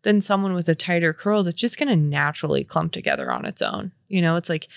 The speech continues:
you go through your motions, you give it the proper nutrients that it's craving, you style it, you're intentional with how you're touching the hair,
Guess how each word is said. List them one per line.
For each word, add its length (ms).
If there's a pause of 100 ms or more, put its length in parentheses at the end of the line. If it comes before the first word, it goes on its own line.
(260)
you 100
go 140
through 160
your 140
motions, 760
you 60
give 180
it 100
the 80
proper 380
nutrients 640
that 100
it's 220
craving, 840 (500)
you 520 (560)
style 540
it, 300
you're 280
intentional 680
with 140
how 240
you're 160
touching 420
the 100
hair, 540